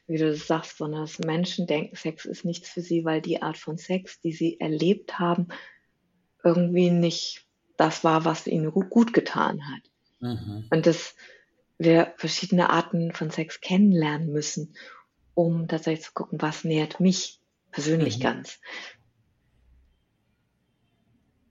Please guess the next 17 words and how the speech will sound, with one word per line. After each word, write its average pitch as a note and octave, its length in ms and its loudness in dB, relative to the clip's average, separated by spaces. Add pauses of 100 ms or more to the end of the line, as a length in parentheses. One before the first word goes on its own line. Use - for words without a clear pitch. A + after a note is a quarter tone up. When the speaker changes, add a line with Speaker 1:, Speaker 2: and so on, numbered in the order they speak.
(1500)
Speaker 1:
Ja, D#3+ 500 -2
Marc, F3+ 420 10
danke. E3+ 640 12 (260)
Wir E3 120 10
haben F3+ 100 10
wirklich G3 520 8 (380)
für - 160 -4
mein G3 260 4
Gefühl A3+ 380 2
auch - 180 -4
richtig G3+ 320 -4
schön A3 240 0
in G3+ 160 0
der G3+ 160 0
Tiefe A3+ 340 -2
darüber F3 420 -2
gesprochen, F3 680 -6